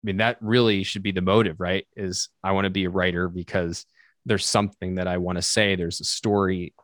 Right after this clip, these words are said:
that I wanna tell. And you might not know that at the beginning. And indeed, your own writing at the beginning might be derivative, and that's fine. Like,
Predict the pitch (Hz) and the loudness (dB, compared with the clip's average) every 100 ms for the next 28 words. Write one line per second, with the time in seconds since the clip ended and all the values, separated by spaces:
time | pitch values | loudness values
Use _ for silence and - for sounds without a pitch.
0 | _ 107 90 90 87 87 - 120 113 92 | _ -6 -4 -4 -4 -6 -2 0 2 2
1 | 120 113 107 104 101 90 101 117 113 98 | 2 2 2 0 -2 0 4 4 4 2
2 | 92 87 92 147 143 104 104 98 95 107 | -2 -8 0 2 4 2 0 -2 -2 -2
3 | 95 - _ _ 107 117 127 117 113 117 | -2 -10 _ _ 2 4 6 4 4 2
4 | 110 - 110 98 101 92 - 92 98 110 | -2 -2 0 0 0 -4 -6 -2 2 2
5 | 113 101 104 87 107 104 104 104 - 104 | 2 0 0 -2 -4 -2 -2 -6 -4 0
6 | 104 104 117 123 123 - _ 107 95 - | 2 4 2 2 -2 -10 _ -4 -2 -4
7 | - 104 107 95 90 87 | 0 2 4 2 -2 -6